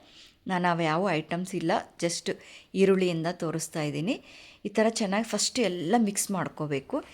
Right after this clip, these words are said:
ಯಾವುದೇ ರೀತಿ ನೀರು ಆ್ಯಡ್ ಮಾಡ್ಕೋಬಾರ್ದು. ದಾಲು, ಅನ್ನ ಎಲ್ಲ ಚೆನ್ನಾಗಿ ಎಲ್ಲ ಕಡೆ ಸ್ಪ್ರೆಡ್ ಆಗಬೇಕು. ಇದಕ್ಕೆ ಬಿಸಿನೀರು ಕಾಯಲು ಬಿಡುತ್ತೇನೆ.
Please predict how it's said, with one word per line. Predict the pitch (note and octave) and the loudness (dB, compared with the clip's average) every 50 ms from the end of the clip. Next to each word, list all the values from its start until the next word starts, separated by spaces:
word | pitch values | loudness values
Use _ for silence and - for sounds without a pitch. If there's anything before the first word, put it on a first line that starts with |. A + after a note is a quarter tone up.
| - - - - - | -20 -20 -20 -10 -4
ಯಾವುದೇ | - F#3+ G3 G3 G3 A3 A3 | 2 4 4 4 6 6 6
ರೀತಿ | G#3 G3+ F#3+ F#3+ - G3+ | 4 4 0 0 0 0
ನೀರು | F#3+ F3+ F3+ G3 G#3+ G#3 - | 0 2 2 2 4 4 4
ಆ್ಯಡ್ | - E3+ E3 D#3+ D#3+ E3+ | 4 4 2 2 0 -2
ಮಾಡ್ಕೋಬಾರ್ದು. | E3 D3+ C#3+ - - - D3 D3 C#3+ C#3 C3 B2+ - C#4+ G#4+ - - _ _ _ _ _ _ _ _ _ _ _ _ - _ _ _ _ _ _ _ _ _ _ _ _ _ _ _ _ _ _ _ _ - - _ - F3 D#3+ | -2 -2 -2 -4 -4 -6 -6 -4 -4 -4 -4 -2 -4 -4 -4 -6 -14 _ _ _ _ _ _ _ _ _ _ _ _ -20 _ _ _ _ _ _ _ _ _ _ _ _ _ _ _ _ _ _ _ _ -20 -14 _ -6 -2 2
ದಾಲು, | F#3+ E3 D#3+ E3+ E3 D#3+ E3 D#3+ D#3+ | 2 2 2 2 0 0 0 0 0
ಅನ್ನ | D#3 - F3 F3 F3 F3 F3 E3+ E3 - - | 0 -2 -2 -2 0 0 0 0 0 -2 -2
ಎಲ್ಲ | - E3+ F#3 G3 G3 A3+ C4+ B3 - - - _ _ _ _ _ _ _ - | -4 -4 -2 0 4 4 4 4 2 -2 -16 _ _ _ _ _ _ _ -8
ಚೆನ್ನಾಗಿ | - G3 F#3 F#3 F#3+ G3+ A3 A3+ A#3+ | -6 -4 -4 -2 0 2 2 4 6
ಎಲ್ಲ | A#3 F#3+ F3 F3+ G3 G#3+ G#3 | 4 4 4 2 2 0 0
ಕಡೆ | - F#3 A3+ | 0 -2 -2
ಸ್ಪ್ರೆಡ್ | A#3 - - G3 E3+ D#3+ D#3 D#3 | -2 -2 -2 0 0 0 0 0
ಆಗಬೇಕು. | F3 E3 D#3 D#3+ E3 D#3+ D#3+ - - D#4+ F4 - - - - - - - | -2 -2 -4 -4 -6 -8 -4 -2 -2 -4 -4 -4 -12 -20 -20 -20 -10 -2
ಇದಕ್ಕೆ | - A3+ A#3+ A#3+ B3+ | 2 2 2 4 2
ಬಿಸಿನೀರು | G#3+ F#3 G#3 - - - A#3 A#3+ B3+ | 2 0 -2 -4 -2 0 0 2 2
ಕಾಯಲು | B3 - G#3+ E3+ E3 E3 D#3+ F3+ G3+ | 0 0 0 -2 0 -2 -2 -2 -2
ಬಿಡುತ್ತೇನೆ. | F3+ F3 D#3+ E3 - - - E3 D#3+ E3 G#3+ | 0 0 0 -2 -4 -4 -8 -6 -4 -2 -2